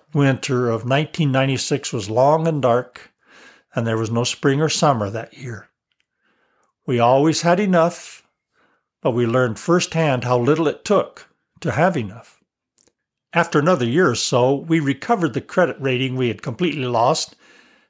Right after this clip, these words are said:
and after Joy left for college in the U S in nineteen ninety-eight,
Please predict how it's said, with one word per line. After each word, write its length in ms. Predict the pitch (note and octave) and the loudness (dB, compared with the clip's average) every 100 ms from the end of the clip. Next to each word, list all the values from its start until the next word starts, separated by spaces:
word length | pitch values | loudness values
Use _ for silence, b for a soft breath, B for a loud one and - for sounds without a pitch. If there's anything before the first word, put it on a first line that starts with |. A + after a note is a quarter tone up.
| b | b
and 100 | G#3+ | 0
after 240 | A3 G#3 | 2 0
Joy 220 | C#3+ F3 D#3+ | 2 2 4
left 200 | D3+ - | 2 -2
for 120 | C3 | -6
college 420 | - D3 C3+ A2+ | 0 0 0 -4
in 100 | B2+ | -4
the 80 | A#2+ | -2
U 200 | C3 C3 | 0 0
S 200 | B2 - | 0 -4
in 120 | B2 | -6
nineteen 360 | B2 B2+ D#3 A#2+ | -6 -6 -8 -6
ninety-eight, 720 | A2+ A#2+ D#3 F3 D3 - | -6 -2 0 0 -2 -8